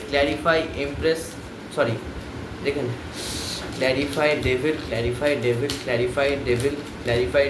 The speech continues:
devil, Nine of Cups, clarify, উম,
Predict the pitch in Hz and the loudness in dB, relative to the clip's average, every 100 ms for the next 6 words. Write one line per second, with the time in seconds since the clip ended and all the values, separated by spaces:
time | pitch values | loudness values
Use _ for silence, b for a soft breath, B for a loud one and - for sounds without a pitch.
0 | 123 117 143 147 - - - - - - | 2 0 0 -2 -8 -10 -8 -8 -6 -6
1 | - - - - - - - - - - | -6 -8 -8 -8 -6 -6 -8 -6 -6 -2
2 | 117 123 120 107 - 107 113 117 - - | 0 0 0 -2 -6 -6 -6 -8 -8 -8
3 | - - - - - - - - - - | -8 -10 -8 -8 -8 -8 -8 -8 -8 -8
4 | - - - - - - - - - - | -8 -8 -10 -8 -10 -8 -8 -8 -8 -6
5 | - 131 131 139 139 143 147 156 156 156 | -2 0 2 0 0 0 2 2 2 0
6 | - - - - - - - - - - | -6 -8 -10 -10 -10 -10 -10 -10 -10 -8
7 | - - 135 131 139 | -8 -4 -4 -2 0